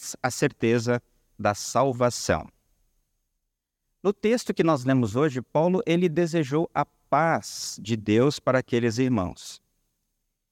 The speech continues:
E quando Paulo anuncia esta paz, isso significa que Deus é novamente o nosso amigo. Ele restaurou a comunhão.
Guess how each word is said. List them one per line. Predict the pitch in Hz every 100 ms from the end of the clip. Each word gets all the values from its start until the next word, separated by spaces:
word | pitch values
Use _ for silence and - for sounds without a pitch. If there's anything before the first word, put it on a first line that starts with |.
| _ -
E | 120
quando | 247 277
Paulo | - 208 196
anuncia | 180 147 131 - - 202 160
esta | 135 - 110
paz, | _ - 147 107 - - - _ -
isso | 202 -
significa | - 151 139 117 - 160 160 - 92 - _ _ _ -
que | 120
Deus | 117 147 190 180 143
é | 139 156
novamente | 151 143 123 113 131 135
o |
nosso | 113 117 - 120
amigo. | 101 104 92 - _ _ _ _ _ _ _ _ _ _ _ _ _ -
Ele | 160 175
restaurou | 170 - 151 131 160
a | 147
comunhão. | _ 156 143 120 110 104 85